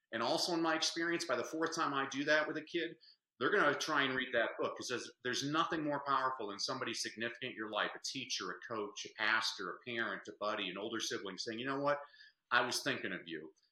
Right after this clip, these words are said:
when I was reading this." And so it's not rocket science, but a, a lot of what you,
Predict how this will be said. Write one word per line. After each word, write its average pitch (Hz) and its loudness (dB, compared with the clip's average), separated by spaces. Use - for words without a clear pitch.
when 104 -2
I 90 4
was 90 -2
reading 90 -4
this." 92 -2
And 131 -4
so 135 4
it's - 2
not 170 6
rocket 143 2
science, 110 2
but 120 4
a, 123 2
a - 2
lot 143 6
of 156 4
what 135 -2
you, 156 -2